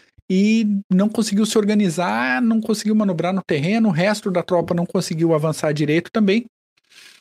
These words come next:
E no meio da bagunça, os portugueses romperam a formação e foram pra cima da,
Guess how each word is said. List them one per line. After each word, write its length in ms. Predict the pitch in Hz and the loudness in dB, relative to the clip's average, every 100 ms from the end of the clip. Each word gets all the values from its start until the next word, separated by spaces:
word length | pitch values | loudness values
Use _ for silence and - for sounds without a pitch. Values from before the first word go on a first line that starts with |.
| _ _ _ _ _ - | _ _ _ _ _ -2
E 140 | 190 233 | 2 4
no 120 | 247 | 4
meio 220 | 233 254 | 4 2
da 60 | 240 | 2
bagunça, 440 | 247 202 220 - | 2 2 0 -2
os 60 | 240 | -6
portugueses 560 | - 226 214 208 185 165 | -4 -2 0 0 0 0
romperam 340 | 175 180 196 | -2 0 -2
a 20 | |
formação 400 | 190 233 247 - | 0 0 0 0
e 60 | 240 | -2
foram 260 | 240 226 214 | 0 0 -2
pra 140 | 220 | -4
cima 300 | - 190 175 | -4 -2 0
da, 400 | 147 131 131 143 | 0 -2 -4 -8